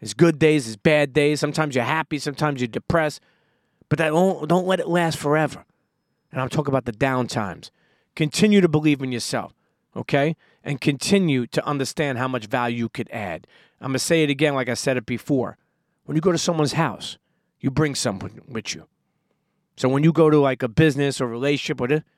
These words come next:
bring that, bring something with you and let that be your value, 'cause you're valuable, okay? Internets, you wanna advertise on the Premium Pete Show, on Life Gems episodes?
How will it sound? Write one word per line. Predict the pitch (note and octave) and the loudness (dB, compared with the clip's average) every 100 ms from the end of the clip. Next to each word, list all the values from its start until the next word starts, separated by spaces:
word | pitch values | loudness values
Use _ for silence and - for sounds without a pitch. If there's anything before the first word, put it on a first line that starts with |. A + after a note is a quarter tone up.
| _ _ _ _ _ _ _ - | _ _ _ _ _ _ _ -4
bring | F3+ | -2
that, | C#3+ B2+ - | -4 -6 -4
bring | F3+ F3 | -4 -2
something | - - G#2 | -4 -8 -14
with | - | -14
you | - - _ _ _ _ _ - | -14 -16 _ _ _ _ _ -8
and | C#3 | -2
let | C#3+ - | 0 2
that | C#3 B2+ _ _ | 0 0 _ _
be | C#3 | 0
your | B2 A#2 | 2 0
value, | F#2+ B2 G#2+ F#2+ F2 _ _ _ _ | 0 -4 -4 -8 -14 _ _ _ _
'cause | - A#2+ | -4 0
you're | C3 C#3 | 0 0
valuable, | C3 B2+ A2+ G2 F2+ - _ _ _ _ _ | 0 0 0 -2 -8 -16 _ _ _ _ _
okay? | B2+ - C3+ E3 _ _ _ _ _ | -10 -4 -4 -4 _ _ _ _ _
Internets, | F#3+ - A3+ D3+ - - _ _ _ _ _ | 0 4 4 4 0 -12 _ _ _ _ _
you | E3 | 2
wanna | G#3 G3+ | 4 4
advertise | F#3+ G3+ G3+ F#3 G#3 G#3 | 2 0 -2 2 2 4
on | G3 | 4
the | F#3+ | 2
Premium | F3+ G3+ G#3 G3+ | 2 4 4 4
Pete | G#3+ G#3 | 2 2
Show, | A3 G#3+ G#3 _ _ | 2 2 2 _ _
on | - C#3 | -4 0
Life | D3 F3 | 4 2
Gems | D3 F#3 F3 | 4 0 4
episodes? | F#3+ F#3+ F#3+ G#3 G3+ - | 2 0 2 4 4 2